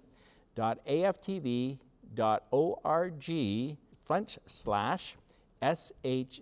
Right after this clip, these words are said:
zero three three. We'll be happy to get that out to you. All right, friends, so this week we have looked at six Psalms,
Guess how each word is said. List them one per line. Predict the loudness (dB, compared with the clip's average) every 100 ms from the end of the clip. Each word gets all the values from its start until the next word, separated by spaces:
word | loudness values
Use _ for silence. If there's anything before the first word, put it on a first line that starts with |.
| -8
zero | -2 0 2 0 -2 -10
three | -14 -4 -4 -4
three. | -8 -6 -4 -4 -6
We'll | -10 -2 0
be | 0
happy | -2 -4
to | -4
get | -4 -2
that | 0
out | -2 -6
to | -16
you. | -18 _ _ _ -20 -20 -20 _
All | 6
right, | 8 8
friends, | 6 4 4
so | 6 6
this | 8 6 4
week | 0 0 0
we | 2 2
have | 4 4 4
looked | 4 4 0 4
at | 6 6
six | 0 0 2 0 0 -6 -4
Psalms, | -4 2 8 8 8 6 2 -2